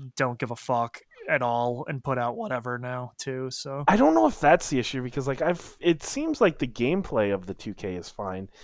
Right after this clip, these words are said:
Speaker 2: It's they just add all of these just microtransactions, and people get very angry about that.
Speaker 1: Yes.
Speaker 2: Um, but it, it seems like fourteen,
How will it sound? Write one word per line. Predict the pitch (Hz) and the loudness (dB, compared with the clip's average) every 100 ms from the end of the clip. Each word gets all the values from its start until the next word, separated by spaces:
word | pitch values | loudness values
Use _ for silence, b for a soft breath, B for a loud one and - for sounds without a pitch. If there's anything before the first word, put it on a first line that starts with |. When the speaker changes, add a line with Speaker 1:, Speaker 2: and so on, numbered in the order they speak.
| b b | b b
Speaker 2:
It's | 113 127 - | -6 -6 -4
they | 127 | -2
just | 120 143 139 | -2 -2 -2
add | - 110 120 | -2 2 4
all | 107 101 113 120 | 6 6 6 6
of | 107 104 | 0 0
these | 101 101 95 - | -2 -2 -6 -12
just | - 101 - _ _ _ _ - _ _ 139 | -10 -12 -12 _ _ _ _ -20 _ _ -12
microtransactions, | 139 107 110 123 101 - 92 92 92 92 - 90 85 | -6 2 2 2 -6 -4 -6 -4 -4 -4 -8 -12 -12
and | 85 | -14
people | - - 85 | -14 -14 -12
get | 80 | -12
very | 65 87 85 85 80 78 71 | -14 -18 -16 -14 -12 -12 -16
angry | 76 78 78 | -18 -18 -18
about | 76 78 - | -16 -16 -16
that. | - 69 - _ | -16 -14 -16 _
Speaker 1:
Yes. | - 160 - - 139 120 117 - - - b b b b b b b b b _ _ | -16 -14 -12 -10 -10 -8 -8 -8 -8 -14 b b b b b b b b b _ _
Speaker 2:
Um, | - 151 143 143 98 73 80 - _ _ _ _ _ _ _ _ _ _ b b - | -14 -14 -14 -16 -16 -18 -20 -20 _ _ _ _ _ _ _ _ _ _ b b 0
but | 175 | 4
it, | 175 - _ _ _ _ _ _ _ _ _ - - | 2 0 _ _ _ _ _ _ _ _ _ -12 -2
it | 139 - | -2 -2
seems | - - 190 294 294 - | -8 -4 -2 -2 -2 6
like | 208 170 - | 8 8 4
fourteen, | - - 156 160 - 156 151 147 | -10 0 2 2 -2 -4 -2 -4